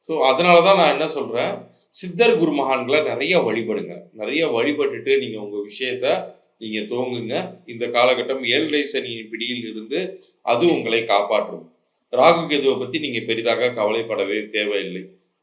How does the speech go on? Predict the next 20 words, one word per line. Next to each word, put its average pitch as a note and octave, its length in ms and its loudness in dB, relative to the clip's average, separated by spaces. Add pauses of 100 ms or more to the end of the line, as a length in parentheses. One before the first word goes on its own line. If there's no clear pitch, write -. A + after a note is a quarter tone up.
(140)
மற்ற C3 420 -4
கிரக D#3+ 340 2
சூழ்நிலைகளை C3+ 680 -2
பொறுத்து A#2+ 380 -10
தான் C#3+ 240 -2
வந்து B2 260 -6
உங்க A#2+ 140 -6
லைஃப் A#2 300 -2
வந்து A2+ 200 -8
வடிவமைக்கப்படுதுங்கிறதுனால, G2+ 1400 -6 (320)
இந்த B2+ 240 0
காலகட்டத்துல C#3+ 640 4
உங்களுடைய B2+ 680 2
அடிப்படை D3+ 480 2
ஜாதகம் B2 500 2
எப்படி A2+ 420 -6
இருக்கோ, A#2+ 420 -2 (280)
அதனை D#3 480 2
சார்ந்தும் C#3+ 460 2
உங் A#2 200 -8